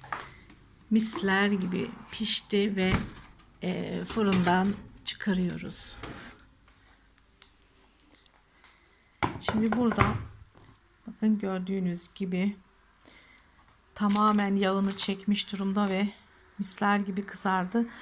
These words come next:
Şimdi burada biraz soğuduktan sonra tekrar parçalayıp size göstereceğim. Ama biraz soğumasını, kendine, e, çekmesini bekleyeceğiz.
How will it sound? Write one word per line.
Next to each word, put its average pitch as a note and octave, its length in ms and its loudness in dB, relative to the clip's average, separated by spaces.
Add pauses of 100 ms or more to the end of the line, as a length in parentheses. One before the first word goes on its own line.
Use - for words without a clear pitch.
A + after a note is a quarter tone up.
(200)
Şimdi A#3+ 320 4
burada A#3 300 4
biraz A#3 420 4 (280)
soğuduktan B3+ 1000 4
sonra A3 480 4
tekrar G#3+ 520 0
parçalayıp A3+ 680 2
size A3 240 2
göstereceğim. F#3+ 800 0
Ama B3+ 200 4
biraz A#3 280 4
soğumasını, G#3+ 580 4
kendine, G#3+ 480 6 (560)
e, - 200 -10
çekmesini G#3+ 640 4
bekleyeceğiz. E3 720 -4